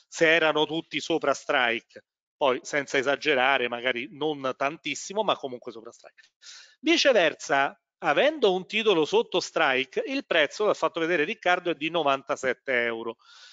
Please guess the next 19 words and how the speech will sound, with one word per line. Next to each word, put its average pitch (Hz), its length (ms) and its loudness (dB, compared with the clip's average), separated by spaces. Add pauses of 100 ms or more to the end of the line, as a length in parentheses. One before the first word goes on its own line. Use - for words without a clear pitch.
(120)
Quindi 220 320 2
noi 269 160 4
sappiamo 156 560 0
che 165 120 -2
se 233 220 -4
Visa 147 720 -4
si - 280 -8
muoverà 160 840 0
al 170 260 0
rialzo 139 840 -2 (360)
verso 156 360 0
lo 139 120 -2
strike 127 720 -2
e 151 120 -4
gli 117 80 -8
altri 120 300 -10
due 135 300 -2
non 117 140 -6
scenderanno, 123 880 -6